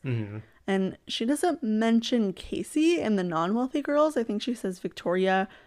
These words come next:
Speaker 2: Anya, and Aja.
Speaker 1: Yeah.
Speaker 2: Like, those are the non-wealthy girls, which I would, would lead me to assume she meant Emily. Who are the other ones?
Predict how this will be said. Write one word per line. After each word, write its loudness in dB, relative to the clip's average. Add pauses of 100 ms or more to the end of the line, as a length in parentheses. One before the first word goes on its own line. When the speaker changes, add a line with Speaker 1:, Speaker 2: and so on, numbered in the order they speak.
(180)
Speaker 2:
Anya, 0
and -2
Aja. -2 (580)
Speaker 1:
Yeah. -4
Speaker 2:
Like, -4
those 0
are -2
the -6
non-wealthy -4
girls, -4
which -12 (120)
I 0
would, -4
would -6
lead -2
me -4
to -10
assume -4
she -4
meant -2 (400)
Emily. 2 (1500)
Who -8
are -4
the -8
other -8
ones? -16